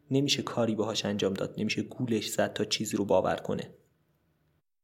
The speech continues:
پس ما همین که چیزی رو می‌شناسیم، چیزی رو درک می‌کنیم یا حتی گول می‌خوریم، می‌تونیم مطمئن باشیم که وجود داریم، چون وجود داشتن ما نمی‌تونه جعلی باشه. تا یک شی وجود نداشته باشه ما هیچ کاری رو نمی‌تونیم روش انجام بدیم،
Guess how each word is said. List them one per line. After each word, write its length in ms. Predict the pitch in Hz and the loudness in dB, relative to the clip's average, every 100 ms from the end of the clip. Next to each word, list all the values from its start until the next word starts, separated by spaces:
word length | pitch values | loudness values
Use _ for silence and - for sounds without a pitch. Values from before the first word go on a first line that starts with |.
| _ _ | _ _
پس 260 | - 147 - | -2 0 4
ما 100 | 185 | 4
همین 240 | 190 196 | 4 4
که 120 | 190 | 2
چیزی 280 | - 175 170 | -2 0 2
رو 100 | 170 | 2
می‌شناسیم، 640 | 156 151 - 131 - 123 127 | 2 2 0 0 -2 -4 -4
چیزی 280 | - 131 131 | -2 0 2
رو 100 | 127 | 2
درک 360 | 127 120 117 | 2 0 -2
می‌کنیم 340 | 117 - 117 117 | -6 -2 -2 0
یا 100 | 139 | 0
حتی 240 | 180 202 | 2 4
گول 300 | 160 139 131 | 6 6 6
می‌خوریم، 640 | 131 123 131 131 165 180 180 - - | 6 6 6 6 6 4 -2 -14 -4
می‌تونیم 260 | 151 170 180 | 0 4 4
مطمئن 300 | 175 - 160 | 4 2 2
باشیم 240 | 175 175 | 4 4
که 120 | 170 143 | 6 4
وجود 340 | 135 143 175 | 6 4 4
داریم، 360 | 143 107 95 - - - - | 6 6 2 -6 -18 -20 -6
چون 160 | - | -2
وجود 340 | 127 127 120 117 | 2 2 2 2
داشتن 460 | 120 113 - 113 | 6 6 6 2
ما 120 | 117 139 | 0 0
نمی‌تونه 400 | 180 180 143 120 | 0 2 0 2
جعلی 480 | - 110 107 104 | 2 2 2 -2
باشه. 420 | 101 98 - 92 - - _ _ | -2 0 0 -2 -8 -20 _ _
تا 140 | - 120 | 0 2
یک 180 | 160 | 2
شی 260 | - - 127 | 4 4 4
وجود 380 | 113 110 113 110 | 2 0 0 0
نداشته 360 | 107 107 - | 0 0 0
باشه 220 | 117 113 147 | -2 0 0
ما 120 | 156 | 0
هیچ 160 | 160 | 0
کاری 260 | - 160 165 | 2 2 4
رو 100 | 175 | 2
نمی‌تونیم 520 | 185 190 - 123 113 113 | 2 2 2 0 0 -2
روش 240 | 117 - | 0 0
انجام 420 | 123 110 104 101 | 0 0 0 0
بدیم، 320 | 98 - - | -2 -6 -10